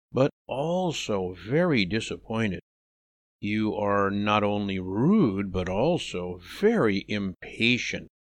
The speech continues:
"We are not only going to the zoo, but also the park." "They are not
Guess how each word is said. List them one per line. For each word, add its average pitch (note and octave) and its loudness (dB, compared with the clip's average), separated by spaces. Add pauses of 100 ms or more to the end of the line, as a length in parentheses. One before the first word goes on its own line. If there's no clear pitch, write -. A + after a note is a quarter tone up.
(1000)
"We G#2 2
are G2 2
not G#2 4
only B2+ 2
going B2+ 2
to C3+ 0
the C3 0
zoo, G3+ 0
but G3 4
also G#3+ 0
the G#3 0
park." G3+ 0 (1300)
"They A2 6
are G2+ 4
not A2 4